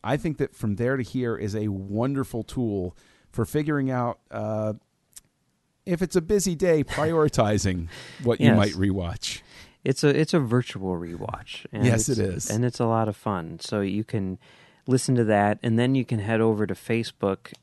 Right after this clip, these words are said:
Speaker 2: and, uh, find the Babel Conference, which is our listener forum,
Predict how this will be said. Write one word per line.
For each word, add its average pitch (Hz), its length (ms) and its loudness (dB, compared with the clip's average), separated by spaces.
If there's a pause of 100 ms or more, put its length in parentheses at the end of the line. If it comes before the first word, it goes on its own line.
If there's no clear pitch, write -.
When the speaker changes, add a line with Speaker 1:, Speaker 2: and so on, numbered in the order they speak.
Speaker 2:
and, 98 480 -4
uh, 92 420 -4 (180)
find 104 460 -4
the 101 180 -10
Babel 101 340 -2
Conference, 92 680 -8
which 101 200 -12
is 95 140 -8
our 92 420 -6
listener 98 440 -6
forum, 92 560 -6